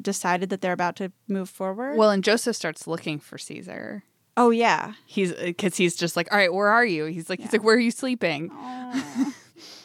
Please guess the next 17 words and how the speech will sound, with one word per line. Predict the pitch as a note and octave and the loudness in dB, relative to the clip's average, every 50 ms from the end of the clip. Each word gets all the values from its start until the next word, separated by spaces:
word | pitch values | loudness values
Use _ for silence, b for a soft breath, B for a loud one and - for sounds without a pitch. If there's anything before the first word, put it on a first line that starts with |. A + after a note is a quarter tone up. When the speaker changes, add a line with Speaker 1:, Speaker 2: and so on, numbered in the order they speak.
| B B B B B - | B B B B B 0
Speaker 2:
Um, | - G3+ F#3 E3 D#3+ C#3+ C#3 | 2 4 4 4 4 0 -4
Speaker 1:
That's | - - | -6 -10
awful. | - A3 - _ - | -12 -14 -14 _ 0
Speaker 2:
and | G3+ G3+ F#3+ F#3 | 2 2 4 4
then, | F#3+ F#3 F#3 E3+ | 4 4 4 2
like, | E3 E3 - | 0 -2 -2
some | - - - F#3+ F3+ | -4 0 0 2 2
of | E3+ E3+ E3+ | 2 0 0
the | - F3 E3 D#3+ D#3 D3 C#3+ C3 - - - - _ - | 0 0 0 0 0 0 -2 -4 -6 -8 -10 -12 _ -8
window | G3 E3 F#3 F3+ F3 E3+ E3 D#3+ | -2 0 2 2 4 4 4 4
rubble, | D#3 D3+ D#3+ D3 D3+ D#3+ D3 C#3+ C#3 | 2 2 0 0 0 0 -2 -2 -2
like, | C#3+ C#3 C3+ B2+ - - | -4 -4 -6 -6 -8 -12
falls, | - - - - D#3 D#3 D3+ C#3+ C#3 C3+ C3+ C3+ D3 - - - - - | -16 -6 2 2 4 4 4 4 2 0 -2 -4 -8 -10 -14 -16 -12 -6
and | - E3+ D#3+ D3+ D3 C#3 C3+ C#3+ - - - - - _ _ _ _ _ _ - | -2 -2 -2 0 -2 -4 -6 -6 -8 -8 -10 -12 -16 _ _ _ _ _ _ 0
they | F3 D#3+ | 0 0
notice | D#3+ D#3 D3 C#3+ C#3+ D#3 D3 C#3+ - - - - | 0 0 -2 -4 -4 -6 -8 -10 -10 -14 -14 -14
that, | D3+ B2+ | -14 -14